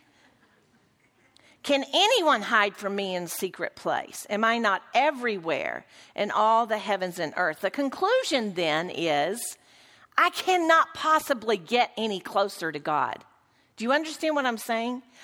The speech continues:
I cannot possibly get closer to him. He, he is, he is everywhere and even in me.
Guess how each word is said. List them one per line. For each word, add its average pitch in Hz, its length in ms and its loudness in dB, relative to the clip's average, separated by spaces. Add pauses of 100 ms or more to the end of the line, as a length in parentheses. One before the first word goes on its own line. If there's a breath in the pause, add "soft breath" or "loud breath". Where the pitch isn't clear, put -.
(120)
I - 80 6
cannot 403 500 2
possibly 294 560 2
get 226 240 -4
closer 277 400 -2
to 208 160 -8
him. 156 180 -4 (280 loud breath)
He, 320 260 -4 (160 loud breath)
he 320 160 -2
is, 311 500 0 (200 soft breath)
he - 380 -4
is 302 300 0
everywhere 247 840 0
and 330 260 2 (160)
even 294 320 0 (100)
in 269 380 2
me. 269 400 0